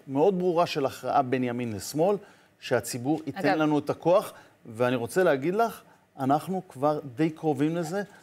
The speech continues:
Speaker 1: ואנחנו יכולים להשלים את המהלך
Speaker 2: היית
Speaker 1: הזה
Speaker 2: רוצה שעוצמה,
Speaker 1: בשבועיים שנותרו.
Speaker 2: היית רוצה שעוצמה יהודית יעברו את אחוז החסימה? כי יכול להיות שהיה מה שמפריד ביניכם לבין שישים ואחד מנדטים.
Speaker 1: אני,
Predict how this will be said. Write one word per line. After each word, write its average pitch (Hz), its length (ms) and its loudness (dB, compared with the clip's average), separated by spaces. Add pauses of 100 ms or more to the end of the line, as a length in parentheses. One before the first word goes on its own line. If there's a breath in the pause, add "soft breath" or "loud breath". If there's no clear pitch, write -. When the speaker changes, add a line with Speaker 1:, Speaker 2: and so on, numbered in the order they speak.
(160 loud breath)
Speaker 1:
ואנחנו 151 440 0
יכולים 147 440 -2
להשלים 139 460 -2
את - 140 -6
המהלך 120 440 2
Speaker 2:
היית 131 100 0
Speaker 1:
הזה 240 100 2
Speaker 2:
רוצה 220 280 0
שעוצמה, 208 400 2
Speaker 1:
בשבועיים 135 180 2
שנותרו. 127 260 -2
Speaker 2:
היית 214 140 4
רוצה 220 220 2
שעוצמה 208 280 2
יהודית 196 260 2
יעברו 185 220 4
את 196 80 2
אחוז 196 220 0
החסימה? 202 500 2
כי - 100 -2
יכול 208 300 2
להיות 254 120 2
שהיה 269 140 6
מה 311 120 0
שמפריד 180 460 0
ביניכם 185 320 0
לבין 175 200 0
שישים 180 220 -4
ואחד 170 200 0
מנדטים. 160 260 0
Speaker 1:
אני, 143 320 4